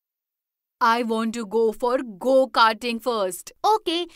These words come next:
Speaker 2: let's do it this way. First, we will do go-karting and then we will go for helicopter smash. And finally, we will go for Find Me.
Speaker 1: Neha, why do we need to go together?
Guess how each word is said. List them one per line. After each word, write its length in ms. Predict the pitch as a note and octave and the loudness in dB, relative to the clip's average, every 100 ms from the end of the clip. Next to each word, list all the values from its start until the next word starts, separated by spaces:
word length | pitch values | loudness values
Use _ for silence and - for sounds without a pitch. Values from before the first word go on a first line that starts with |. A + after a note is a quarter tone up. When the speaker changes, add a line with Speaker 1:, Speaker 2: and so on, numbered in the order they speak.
| - - | -16 0
Speaker 2:
let's 340 | E4 G#4 - | 2 2 0
do 280 | - E4 F4+ | -6 -4 -2
it 180 | D4+ B3 | -4 -4
this 240 | D4 - | -6 -4
way. 280 | C4 A3+ F#3 | -4 -4 -8
First, 460 | - C#4 C#4+ F4+ - | -2 0 2 0 -4
we 180 | C4 C4 | -4 -4
will 200 | D#4 D#4+ | -2 -4
do 400 | A3+ D#4+ C#4+ G#3+ | -4 -4 -4 -4
go-karting 760 | A3+ D4+ F#4 F4 C4+ B3 C4+ G4 B4 - - | -2 0 2 4 4 4 -4 -8 -10 -18 -8
and 340 | A#3+ A#3+ G3+ | -4 -4 -4
then 200 | F3+ D4 G#4+ F#4+ | 0 0 0 -4
we 200 | D4 D4 | -2 -2
will 220 | C4+ B3 | -2 -6
go 360 | F3+ A3 A#3+ C#4+ | -6 -2 -2 0
for 160 | E4+ A4 | 4 4
helicopter 720 | - G4 F4 F4+ C#4+ C4+ B3+ B3 | 4 2 2 2 4 4 0 -4
smash. 520 | - B3+ A3 G#3 - _ _ | -4 0 0 -2 -6 _ _
And 220 | - A3+ G#3 | -10 -8 0
finally, 560 | D#4+ G4+ G4 F#4+ F#4 | 2 2 0 0 0
we 160 | D#4 D#4+ | 0 -4
will 200 | D#4 C#4 | -6 -6
go 360 | G#3 C4+ C4 | 4 8 8
for 180 | C4+ E4+ A4 | 6 4 6
Find 400 | A#4 A4 G4 D#4+ | 6 6 4 -4
Me. 340 | C4 G#3+ A3 | -6 -8 -8
Speaker 1:
Neha, 440 | A3 G#3+ G#3 G3+ D4+ | -4 -4 0 2 4
why 240 | A3 A#3 | 2 0
do 140 | D4 | -2
we 120 | D4+ D4 | -2 0
need 300 | C4 C#4 D4 | 0 0 -4
to 100 | C4+ | -6
go 160 | C#4 | -6
together? 440 | C#4 B3+ C#4 C4+ | -6 -2 -2 0